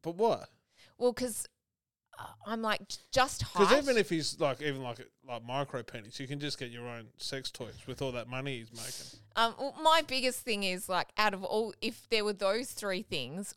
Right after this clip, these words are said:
Speaker 2: or a guy who you legit just clicked with, you'd, you'd pick the personality. But these are three very, um, superficial things, right? Options.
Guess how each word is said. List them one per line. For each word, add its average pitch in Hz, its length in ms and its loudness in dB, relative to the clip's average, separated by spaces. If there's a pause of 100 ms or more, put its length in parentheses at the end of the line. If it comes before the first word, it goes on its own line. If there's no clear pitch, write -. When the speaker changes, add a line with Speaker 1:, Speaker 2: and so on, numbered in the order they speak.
Speaker 2:
or 185 240 0
a 175 60 0
guy 170 380 2
who 170 360 -6 (140)
you 180 280 -6
legit 165 440 -6
just - 240 -8
clicked - 340 -10
with, 117 220 -10 (100)
you'd, 226 260 -6 (120)
you'd 254 240 -4
pick - 260 -6
the 226 120 -6
personality. 156 840 -4 (240)
But 226 160 -2
these 294 240 2
are 269 200 4
three 202 420 0
very, 175 760 0 (460)
um, 156 500 0
superficial 160 1300 -4 (360)
things, 170 600 -6
right? 156 380 -2 (300)
Options. 185 800 0